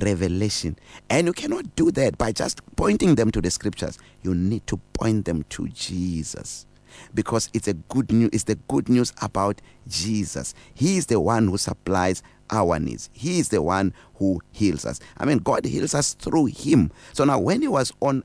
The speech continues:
earth, he went about doing good.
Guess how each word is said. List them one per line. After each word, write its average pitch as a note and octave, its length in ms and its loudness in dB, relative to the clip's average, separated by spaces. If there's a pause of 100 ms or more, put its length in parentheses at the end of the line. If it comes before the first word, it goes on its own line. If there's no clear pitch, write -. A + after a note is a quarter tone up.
(120)
earth, C#3+ 360 0 (1400)
he G#2 140 4
went A2+ 240 4
about F#2+ 300 2
doing E2+ 280 0
good. C#2+ 180 -6